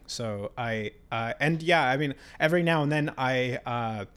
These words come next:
uh, whenever you guys had released a new song, I would, I would listen to it. And then I checked out the Slug Bucket SoundCloud account recently and kinda went over them. And I think actually that song was one of the songs that I,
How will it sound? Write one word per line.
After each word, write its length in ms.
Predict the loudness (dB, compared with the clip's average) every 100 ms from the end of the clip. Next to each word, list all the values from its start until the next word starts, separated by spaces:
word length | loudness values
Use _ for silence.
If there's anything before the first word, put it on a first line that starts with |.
| -16 -12 -6
uh, 60 |
whenever 280 | -2 0 0
you 220 | 0 0
guys 300 | 2 2 0
had 100 | -2
released 360 | -4 -2 -2 -2
a 20 |
new 140 | -2 -2
song, 320 | -2 -2 -2
I 60 | -4
would, 140 | -6 -6
I 60 |
would 140 | -6 -6
listen 180 | -8 -6
to 140 | -6
it. 100 | -6
And 100 | -4
then 280 | -4 -6 -8 -16 -20 -10
I 100 | -6
checked 340 | -2 0 0 2
out 180 | 0 0
the 140 | -2
Slug 420 | -2 -2 -2 -2
Bucket 400 | -4 -4 -4 -6
SoundCloud 720 | -8 -10 -6 -4 -4 -4 -8
account 320 | -8 -10 -10 -8
recently 460 | -4 -4 -4 -10
and 120 | -12
kinda 220 | -10 -10 -8
went 160 | -8
over 260 | -10 -8 -10
them. 200 | -8 -12 -16 -12
And 100 | -2
I 60 | 0
think 260 | 2 2 2
actually 420 | -4 -2 -2 0
that 260 | 2 2
song 340 | 0 0 0 0
was 160 | -2
one 160 | -2 -2
of 80 | -2
the 120 | -2
songs 520 | -2 0 0 -2 -2
that 140 | -4 -4
I, 540 | -2 -2 -2 -4 -6